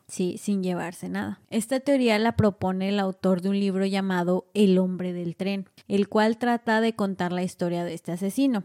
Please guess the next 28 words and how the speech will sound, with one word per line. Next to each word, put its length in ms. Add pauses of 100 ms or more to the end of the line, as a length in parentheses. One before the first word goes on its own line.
(140)
Él 220
cree 200
que 140
Müller, 580
el 160
cual 180
describe 520
como 280
un 120
inmigrante 640
alemán, 520 (100)
podría 380
haber 220
dejado 440
los 180
Estados 520
Unidos 480
una 260
vez 200
que 120
sus 180
asesinatos 760
comenzaron 640
a 60
llamar 320
mucho 320
la 100
atención. 520